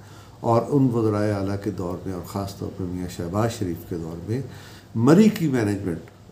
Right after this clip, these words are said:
यानी पूरे सूबे की management भी एक, उम, बड़ा अहम मसला है, उस पर बात हो सकती है।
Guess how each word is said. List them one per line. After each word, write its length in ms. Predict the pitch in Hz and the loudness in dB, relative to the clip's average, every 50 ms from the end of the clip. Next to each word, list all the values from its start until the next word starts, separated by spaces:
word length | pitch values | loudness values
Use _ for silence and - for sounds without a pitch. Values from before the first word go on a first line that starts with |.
| - | -4
यानी 200 | 110 104 95 110 | -4 -2 -2 -2
पूरे 280 | 110 107 120 120 120 120 | -2 -2 0 2 2 2
सूबे 320 | 113 - 131 123 127 131 | 2 2 0 2 2 0
की 140 | 123 127 131 | 0 0 -2
management 520 | 113 107 104 101 107 113 113 131 143 135 - | 0 0 2 2 2 2 2 0 0 0 0
भी 100 | 120 110 | 0 2
एक, 200 | 104 98 - - | 0 0 -2 -6
उम, 320 | 101 95 101 104 104 101 98 98 95 98 95 95 | -8 -8 -6 -6 -6 -4 -4 -4 -6 -8 -6 -4
बड़ा 200 | 98 101 101 101 | -4 -2 -2 -2
अहम 380 | 98 101 104 107 110 104 90 | -4 -2 -2 0 0 0 -2
मसला 280 | 87 - - 98 90 85 | -4 -8 -8 -8 -8 -6
है, 200 | 80 95 110 120 | -6 -6 -6 -6
उस 140 | 107 - - | -6 -8 -8
पर 140 | - 98 | -8 -8
बात 300 | 90 85 85 82 85 - - | -8 -8 -8 -10 -10 -10 -10
हो 60 | 87 | -12
सकती 380 | 87 - - - - - 87 87 | -12 -12 -14 -16 -14 -12 -10 -10
है। 120 | 92 110 | -8 -10